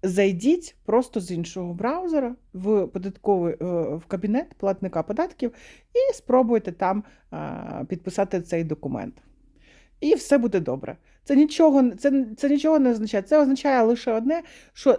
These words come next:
в цей момент, в цю секунду, не, е, не зчиталися ваші електронні сертифікати,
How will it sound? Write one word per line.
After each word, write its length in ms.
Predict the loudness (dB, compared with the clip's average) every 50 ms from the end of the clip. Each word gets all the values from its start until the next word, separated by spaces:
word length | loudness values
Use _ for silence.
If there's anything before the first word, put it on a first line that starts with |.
| 2
в 180 | -4 -8 -8 -12
цей 380 | -18 -18 0 6 6 8 8 8
момент, 480 | 6 6 6 6 4 2 0 -2 -6
в 60 | -12
цю 260 | -18 -6 0 0 0 0
секунду, 680 | 0 -2 -4 -4 0 0 0 0 2 2 0 0 0 -4 -14 -20 -20 -20 _ _
не, 340 | -10 -6 -6 -6 -6 -8 -10 -12
е, 520 | -18 -18 -16 -14 -12 -12 -12 -10 -10 -4
не 360 | 2 4 6 6 6 6 4
зчиталися 760 | 2 0 -4 -6 -2 0 0 2 4 2 2 0 -2 -4 -2
ваші 440 | 0 0 -2 -2 -2 -2 -4 -2 0
електронні 760 | 0 0 0 -2 -4 -6 -2 0 2 2 2 2 2 0 0
сертифікати, 840 | -2 -2 -4 -6 -6 -8 -6 -6 -4 -2 0 0 -2 -2 -4 -8 -10